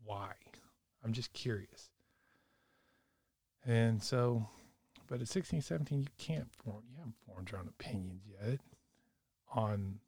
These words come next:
things. You're just gonna vote the same way your parents vote. So why do we need, so we don't need to lower it. You're not ready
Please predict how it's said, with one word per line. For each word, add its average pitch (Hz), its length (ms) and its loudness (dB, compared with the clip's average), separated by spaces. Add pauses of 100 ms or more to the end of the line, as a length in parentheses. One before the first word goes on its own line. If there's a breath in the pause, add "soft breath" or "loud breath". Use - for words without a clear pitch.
(640)
things. 110 480 2
You're 117 140 4
just 147 220 0
gonna 120 160 4
vote 113 360 4
the - 80 -12
same 120 280 2
way 131 140 4
your 110 100 0
parents 127 420 -2
vote. 104 300 -4
So 117 140 2
why 113 480 0
do 123 120 4
we 123 120 4
need, 120 220 2 (200)
so - 120 0
we 123 140 4
don't 139 240 0
need 143 280 6
to 104 60 0
lower 95 260 -4
it. 117 60 -10
You're 127 200 4
not 135 340 2
ready 120 480 2